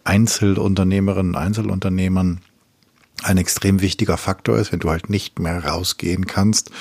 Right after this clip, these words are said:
und, äh, irgendwo in der Kneipe oder beim Fußball oder sonst wo netzwerkst, ähm, sondern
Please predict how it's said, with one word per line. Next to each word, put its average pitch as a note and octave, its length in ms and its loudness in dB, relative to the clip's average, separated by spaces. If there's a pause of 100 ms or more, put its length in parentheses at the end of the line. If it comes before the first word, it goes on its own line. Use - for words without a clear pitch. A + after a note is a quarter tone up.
(580)
und, F2+ 360 2
äh, F2 480 2 (420)
irgendwo F#2 300 2
in F2+ 80 2
der E2+ 140 0
Kneipe G2+ 560 2
oder F#2 180 0
beim F2 220 0
Fußball F#2 440 0
oder E2+ 220 0
sonst G#2+ 300 2
wo E2 80 0
netzwerkst, E2 760 -2 (640)
ähm, E2+ 640 0 (120)
sondern F2 680 2